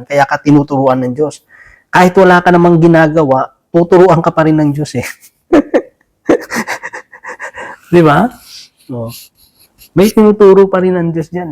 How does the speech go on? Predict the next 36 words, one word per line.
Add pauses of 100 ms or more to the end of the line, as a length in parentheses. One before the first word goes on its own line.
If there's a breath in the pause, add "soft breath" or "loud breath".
eh. (1200)
Kahit
nga
sa
mga
magagandang
nangyayari
sa
buhay
natin,
may
tinuturo
pa
rin
yun
ng
Diyos
eh.
Di
ba?
Dahil
may
magandang
nangyayari (320 loud breath)
sa
buhay
mo,
ibig
sabihin
nyo,
wala
kang
kasalanan
kasi
pinagpapala
ka.